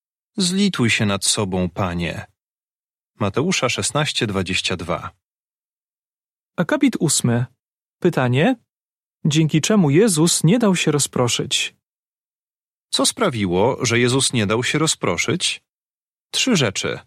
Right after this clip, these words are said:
Speaker 1: Po pierwsze, przyswoił sobie sposób myślenia Jehowy.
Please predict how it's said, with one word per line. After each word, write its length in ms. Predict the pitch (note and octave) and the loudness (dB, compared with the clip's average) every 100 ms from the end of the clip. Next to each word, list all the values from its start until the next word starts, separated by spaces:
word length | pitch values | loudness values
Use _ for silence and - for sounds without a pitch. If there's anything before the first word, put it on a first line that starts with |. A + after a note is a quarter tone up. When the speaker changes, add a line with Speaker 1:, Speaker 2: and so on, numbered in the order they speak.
| _ _ _ _ _ _ _ _ - | _ _ _ _ _ _ _ _ -8
Speaker 1:
Po 100 | F#2 | -2
pierwsze, 640 | B2 D#3+ - - G2+ D3+ - _ _ _ | 0 0 0 0 0 0 -8 _ _ _
przyswoił 580 | - A#2 - G#3+ A3+ F3+ | -4 -2 0 0 2 0
sobie 280 | - C#3 A#2+ | 0 0 0
sposób 520 | - G3 G3 F#3 - | 0 0 0 -2 0
myślenia 460 | B2 - A2 G#2+ | 0 0 0 0
Jehowy. 640 | G2 F#2 - E2+ E2 B1+ | 0 -2 -2 -4 -4 -6